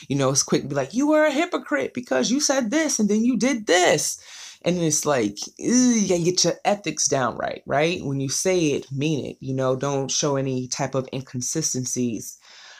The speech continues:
um, because it's really about a code of, of personal conduct. You know, how do you wanna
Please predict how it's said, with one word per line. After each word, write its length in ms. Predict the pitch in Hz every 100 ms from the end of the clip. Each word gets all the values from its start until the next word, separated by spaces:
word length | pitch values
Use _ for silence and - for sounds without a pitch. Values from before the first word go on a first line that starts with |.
| -
um, 440 | 131 131 127 120 123
because 1000 | 131 127 147 127 123 120 - - - - _ _
it's 200 | 131 -
really 240 | 151 147 135
about 400 | 127 131 127 -
a 40 |
code 360 | - 147 135 123
of, 180 | 120 -
of 580 | 120 117 101 - - - -
personal 480 | - 131 - 123 123
conduct. 640 | 123 131 139 - - - -
You 140 | 123
know, 300 | 123 127 147
how 220 | 143 135
do 60 | 131
you 160 | 131
wanna 340 | 143 131 127